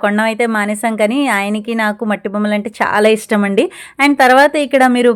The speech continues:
పిల్లలు ఆడుకునేలాగా టాయ్స్ చాలా రకాల మోడల్సే వచ్చాయండి.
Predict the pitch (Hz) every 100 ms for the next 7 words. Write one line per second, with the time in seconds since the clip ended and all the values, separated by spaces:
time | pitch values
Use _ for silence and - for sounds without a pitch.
0 | 254 247 262 262 262 262 254 254 240 233
1 | 233 247 240 220 220 240 269 - 269 220
2 | 214 247 285 254 254 254 240 226 220 220
3 | 262 240 214 247 220 214 208